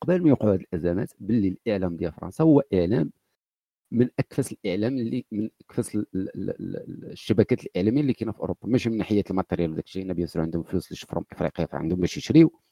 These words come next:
مي من ناحيه ديال ال-، ال-، ال-، الخدمه نتاع البروفيسيونيل،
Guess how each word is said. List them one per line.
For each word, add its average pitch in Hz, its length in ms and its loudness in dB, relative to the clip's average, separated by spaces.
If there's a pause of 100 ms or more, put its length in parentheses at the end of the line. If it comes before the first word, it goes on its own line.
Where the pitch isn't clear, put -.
(160)
مي 165 240 8 (680)
من 147 220 8
ناحيه 120 440 4
ديال 139 540 6 (480)
ال-، 104 240 -4
ال-، 95 280 -6
ال-، - 260 -8
الخدمه - 400 -4 (460)
نتاع - 180 -10
البروفيسيونيل، 101 840 -6